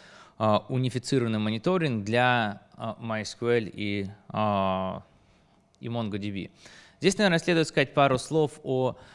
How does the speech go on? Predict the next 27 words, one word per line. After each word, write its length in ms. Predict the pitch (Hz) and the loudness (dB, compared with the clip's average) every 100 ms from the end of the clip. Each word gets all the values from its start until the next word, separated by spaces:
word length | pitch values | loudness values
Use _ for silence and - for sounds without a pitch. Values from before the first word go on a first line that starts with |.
| - - | -20 -2
а, 220 | 113 110 123 | 2 2 2
нашей 480 | 123 135 - 127 | 2 2 2 0
стратегии 680 | 110 - 120 110 147 127 113 | 0 -2 -2 0 -2 -2 -4
как, 460 | 101 110 107 101 - | -2 0 0 -2 -6
а, 540 | 113 107 101 98 90 - | -2 2 2 0 -2 -6
а, 200 | 113 101 | -6 -6
как 260 | - 107 - | -4 -6 -6
компании. 520 | 101 101 87 - - - - - - _ _ _ _ _ _ - - - - - - | -6 -2 -2 -4 -18 -20 -20 -20 -20 _ _ _ _ _ _ -20 -20 -20 -20 -20 -12
А, 600 | - 120 117 117 110 123 - | 0 2 4 2 0 -6 -6
вообще, 500 | 143 143 - 233 185 - - | -2 0 2 2 2 -4 -4
э, 260 | 135 127 120 - | 2 2 0 -6
т-, 120 | 143 - | -4 -4
изначально 480 | 131 143 - 196 151 | -4 -2 4 4 4
я 180 | 123 139 | 2 0
по 120 | 120 | -2
своему 380 | - 120 117 110 | -2 -2 -2 0
как 200 | 110 101 | 0 0
бы 220 | 95 95 92 - - - | 0 -2 -4 -16 -20 -8
образованию 800 | 117 117 131 139 170 185 160 135 120 | -4 0 2 4 6 6 4 0 0
и, 520 | 120 127 123 120 107 | 0 2 2 0 0
а, 460 | 113 113 110 110 95 101 - 120 104 | 0 2 2 0 -4 -16 -8 -6 -2
подходу 440 | 123 - 160 139 | -2 2 2 2
жизни, 220 | 139 165 | 2 0
наверное, 360 | 135 123 139 127 | 0 0 0 0
прежде 280 | 104 127 117 | -2 -2 -2
всего 280 | - 110 104 | -2 -2 -2
инженер. 440 | 95 117 101 - | -2 -4 -6 -10